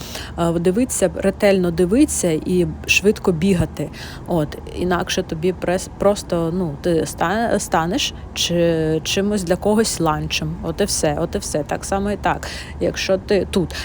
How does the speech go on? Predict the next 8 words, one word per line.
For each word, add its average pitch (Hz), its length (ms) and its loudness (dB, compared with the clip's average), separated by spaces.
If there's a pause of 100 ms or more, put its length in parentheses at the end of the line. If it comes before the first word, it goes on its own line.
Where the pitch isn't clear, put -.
якщо - 400 0
ти 196 120 -2
не 180 140 0
будеш 170 520 -2
там 160 200 -2
швидко 190 420 -2
рухатися, 277 600 2
е, 214 460 2